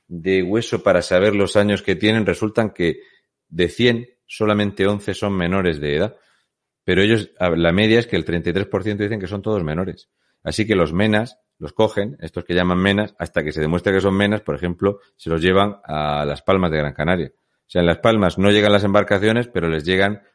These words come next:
por cientos estos inmigrantes. Y los cies están desbordados. Y de ahí, entonces, los meten en Andalucía, de ahí hacen la ruta de la Plata hacia Extremadura y se rifan. Y, por cierto, un cariñosísimo saludo de nuevo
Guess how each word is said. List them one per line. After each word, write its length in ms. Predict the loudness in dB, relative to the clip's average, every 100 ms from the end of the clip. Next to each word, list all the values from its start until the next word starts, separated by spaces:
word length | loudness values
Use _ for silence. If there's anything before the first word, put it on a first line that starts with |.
| _
por 180 | -4 -2
cientos 480 | 0 -2 0 -4 -4
estos 260 | -6 -6
inmigrantes. 560 | -6 -4 -4 -6 -12 -6
Y 60 |
los 160 | -4 -4
cies 360 | 0 4 4 2
están 260 | -8 -4 -2
desbordados. 720 | -2 -6 -10 -12 -16 _ _ _ _ _ _
Y 120 | 2
de 100 | 4 6
ahí, 260 | 4 0
entonces, 420 | -10 -16 -14 -14 -12
los 180 | -12
meten 360 | -12 -14 _ -20 _
en 120 | -6
Andalucía, 760 | 0 0 0 0 0 2 2 -2 _
de 180 | 0 2
ahí 300 | 4 2 -6 _ _
hacen 260 | -6 -2
la 80 | 0
ruta 240 | 0 2 2
de 80 |
la 120 | 4 2
Plata 240 | 0 -2
hacia 120 | -6
Extremadura 720 | -6 -2 0 2 2 2 2 -4 _ _
y 120 | -12
se 160 | -6 -6
rifan. 320 | -6 -10 -16 _ _
Y, 80 | -12
por 160 | -10
cierto, 400 | -6 -8 -6 -10 -12 _ _ _ _ _ _ _ _ _ _
un 100 | -12
cariñosísimo 680 | -6 -4 -4 -6 -6 -6 -6
saludo 380 | -4 -2 0 0
de 100 | 0
nuevo 440 | 0 2 2 0